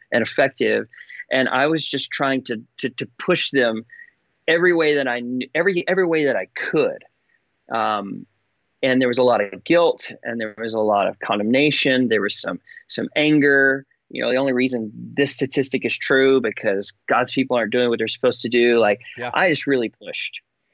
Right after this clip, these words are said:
Speaker 1: And it felt gross, but I knew that what I, I knew my intention was good, but I knew my method was, was wrong.
Speaker 2: Hmm.
Speaker 1: I just didn't know what was wrong about it.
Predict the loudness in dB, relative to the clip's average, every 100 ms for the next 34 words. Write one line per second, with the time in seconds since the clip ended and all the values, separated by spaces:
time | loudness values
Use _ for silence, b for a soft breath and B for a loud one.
0 | b 0 2 0 -8 -4 2 2 0 -6
1 | -16 -8 -2 0 0 -2 -4 -6 -8 -12
2 | _ _ _ _ _ -4 0 0 0 -2
3 | 0 2 4 4 2 0 2 2 2 0
4 | -4 -2 2 2 4 2 0 -4 -2 0
5 | 0 0 0 0 0 -2 0 4 6 4
6 | 2 -6 -12 _ _ _ 0 4 4 4
7 | 4 4 4 4 2 -4 0 2 2 2
8 | 2 4 4 2 2 2 0 -4 -4 0
9 | 0 0 -4 -8 _ _ _ _ -6 0
10 | 0 0 2 4 4 2 0 -6 -12 -6
11 | -4 -2 -4 -4 0 2 2 0 2 4
12 | 4 2 0 -2 -2 -2 -2 -2 -2 -4